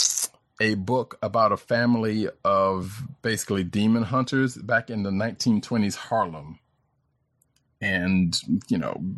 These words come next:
if that setting says anything to you, yeah, they deal with, they deal with some shit, uh, as well as demons. <laughs> Demons, both, both,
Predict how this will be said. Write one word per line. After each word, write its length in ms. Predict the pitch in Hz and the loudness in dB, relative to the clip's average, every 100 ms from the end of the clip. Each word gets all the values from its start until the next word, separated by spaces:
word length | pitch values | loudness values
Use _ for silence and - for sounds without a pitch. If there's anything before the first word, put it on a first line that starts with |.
| - - - | -12 -20 -6
if 160 | 101 | -2
that 180 | 110 104 | 0 0
setting 540 | - 110 104 98 104 - | 0 2 4 2 0 0
says 340 | - 113 107 110 | 2 4 2 2
anything 320 | 113 117 117 | 2 4 4
to 100 | 123 | 4
you, 200 | 120 135 | 4 4
yeah, 300 | 123 139 104 | 4 2 2
they 180 | 90 107 | -2 -2
deal 220 | 107 131 | 0 0
with, 260 | 120 117 - | 0 -4 -12
they 300 | 98 95 120 | -10 -4 -2
deal 200 | 127 139 | 0 0
with 120 | 117 | 0
some 100 | 110 | -2
shit, 280 | 110 92 90 - - - - _ _ | -2 -4 -4 -12 -20 -20 -20 _ _
uh, 460 | - 95 107 85 107 - - - 107 | -2 0 2 0 -2 -4 -14 -10 -6
as 160 | 104 | -2
well 220 | 113 127 | -2 0
as 80 | 120 | -2
demons. 440 | 123 143 104 87 - _ _ _ _ _ _ - | 2 2 2 -2 -12 _ _ _ _ _ _ -2
<laughs> 880 | 127 - 139 123 - - - - - _ | 0 2 0 -2 0 -2 -2 -4 -6 _
Demons, 340 | 131 135 131 113 | 0 2 2 0
both, 360 | 131 135 139 | 0 0 -4
both, 380 | - 123 120 | -6 -8 -8